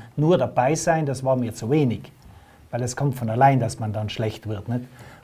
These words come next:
Und da habe ich gesagt, „Na, höre ich auf.“ Ich habe aber das Glück gehabt, dass ich neunzehnhundertsiebenundsiebzig schon ein Sportgeschäft eröffnet habe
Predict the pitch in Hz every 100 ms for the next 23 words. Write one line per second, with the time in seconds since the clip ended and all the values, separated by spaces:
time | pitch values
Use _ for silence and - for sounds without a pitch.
0 | - 117 120 135 143 131 127 131 139 131
1 | 110 - - - _ - - - _ _
2 | _ 190 196 - - - 151 139 131 123
3 | - 175 190 - 190 202 - - - _
4 | _ _ - - - _ _ 135 131 127
5 | 127 156 - 135 123 - 170 170 - 165
6 | - 151 - 135 139 127 113 - 131 135
7 | - 165 - 147 165 170 160 - 175 180